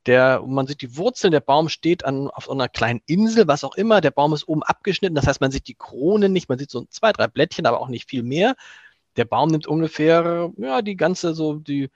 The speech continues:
ein Drittel der rechten Seite an. Das Bild ist hochformatig, muss man dazu mal sagen. Und im Hintergrund sieht man den, äh, blauen Himmel und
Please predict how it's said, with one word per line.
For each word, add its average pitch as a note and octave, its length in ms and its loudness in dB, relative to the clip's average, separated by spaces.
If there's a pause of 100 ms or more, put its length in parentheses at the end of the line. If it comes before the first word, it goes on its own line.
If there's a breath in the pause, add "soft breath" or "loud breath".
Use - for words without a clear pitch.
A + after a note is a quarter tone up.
(140 soft breath)
ein D#3+ 180 2
Drittel F3+ 300 4
der D3 140 2
rechten D#3+ 300 -2
Seite C3+ 400 0
an. - 160 -10
Das - 140 -16
Bild D3+ 180 0
ist - 120 -10
hochformatig, - 640 -8
muss - 140 -20
man G2 100 -10
dazu - 260 -14
mal F#2+ 180 -8
sagen. A2+ 380 0 (720 loud breath)
Und G3 320 2
im D#3+ 100 4
Hintergrund F#3+ 680 4
sieht C#3 140 -10
man G#2+ 400 0 (220)
den, A2+ 340 -6
äh, G#2+ 380 -10 (160)
blauen C3+ 300 0
Himmel A3 400 6
und - 180 -4